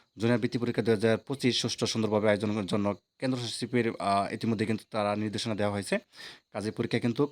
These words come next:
আ, অর্থাৎ যথাসময়ে কিন্তু হচ্ছে, এতে কোনো সন্দেহ নেই, ঠিক আছে? অনেকেই বলতেছে যে পরীক্ষা আমাদেরও, আ, হবে কিনা বা পিছিয়ে যাবে কিনা, যেহেতু প্রাথমিকেরটা পিছিয়ে গেছে। আচ্ছা, এখানে কী কী তথ্য রয়েছে সেগুলো ব-, বলতেছি এবং তোমাদের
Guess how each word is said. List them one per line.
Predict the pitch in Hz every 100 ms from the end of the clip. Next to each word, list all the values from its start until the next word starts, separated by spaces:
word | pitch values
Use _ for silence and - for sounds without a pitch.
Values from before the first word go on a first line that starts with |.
| -
আ, | 95 92 92 - _ _
অর্থাৎ | 101 - 95
যথাসময়ে | 110 117 117
কিন্তু | 110 110
হচ্ছে, | - 104 - 147
এতে | 113 113
কোনো | 110
সন্দেহ | 101 110 104
নেই, | 92 87
ঠিক | 135
আছে? | 147 98
অনেকেই | 104 107 110
বলতেছে | 104 98 98
যে | 104
পরীক্ষা | 98 104 - 104
আমাদেরও, | 104 98 95 - - - _ -
আ, | 98
হবে | 87 101 110
কিনা | 107 98
বা | 95
পিছিয়ে | 110 104
যাবে | 104 98
কিনা, | 95 90
যেহেতু | 98 104 92 - _
প্রাথমিকেরটা | 104 101 98 - 95
পিছিয়ে | 95 90
গেছে। | 87 90 85 - - - _ -
আচ্ছা, | 107 120
এখানে | 131 139
কী | 139
কী | 131
তথ্য | 156 143 147
রয়েছে | 135 160
সেগুলো | - 123 127
ব-, | 120 110
বলতেছি | 107 110 107 -
এবং | 143 98 104
তোমাদের | 101 104 101 107